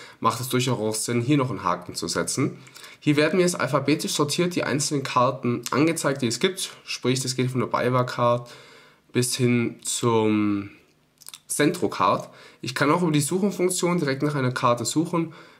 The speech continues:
Wenn wir jetzt in meinem Fall wie vorher beispielsweise Payback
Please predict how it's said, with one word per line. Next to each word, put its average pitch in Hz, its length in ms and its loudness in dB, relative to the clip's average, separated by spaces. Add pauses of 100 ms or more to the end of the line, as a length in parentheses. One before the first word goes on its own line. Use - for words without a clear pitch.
(100)
Wenn 123 140 0
wir 131 80 6
jetzt 127 120 0
in 127 80 2
meinem 123 240 2
Fall 131 220 0
wie 117 80 -4
vorher 123 320 0
beispielsweise 113 560 -2
Payback 147 600 -4